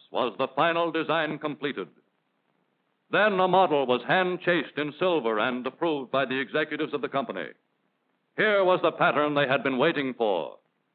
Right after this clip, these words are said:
Here was a brand new idea in silver plate. But how was the consumer going to like it? Trained research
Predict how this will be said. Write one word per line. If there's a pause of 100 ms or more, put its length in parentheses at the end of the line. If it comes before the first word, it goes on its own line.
(360)
Here
was
a
brand
new
idea
in
silver
plate. (1000)
But
how
was
the
consumer
going
to
like
it? (1500)
Trained
research